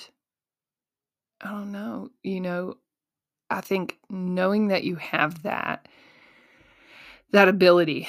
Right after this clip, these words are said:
and, like, we've m-, maybe listened to the show, maybe you haven't, but I, like, I used to, that was literally my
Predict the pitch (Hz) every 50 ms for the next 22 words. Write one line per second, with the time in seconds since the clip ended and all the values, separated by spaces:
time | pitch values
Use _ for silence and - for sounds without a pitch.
0 | - - 160 180 185 185 180 190 - - - - 175 170 170 165 - - - 202
1 | 208 214 214 208 202 196 - - - 160 202 208 - - _ _ _ - 233 226
2 | 220 233 233 220 226 214 - 226 220 214 208 202 - 220 220 220 214 202 196 196
3 | 196 190 196 185 202 202 214 208 196 202 202 - - 175 190 185 - - _ -
4 | - 196 196 196 185 180 175 - 180 175 190 196 202 202 196 208 208 208 208 214
5 | 208 - - - - _ - - - 208 202 - - - 190 180 - 226 214 208
6 | 196 - - 185 190 202 214 220 226 247 247 247 233 254 269 277 285 285 - _
7 | _ _ _ - 190 196 170 175 175 170 170 170 -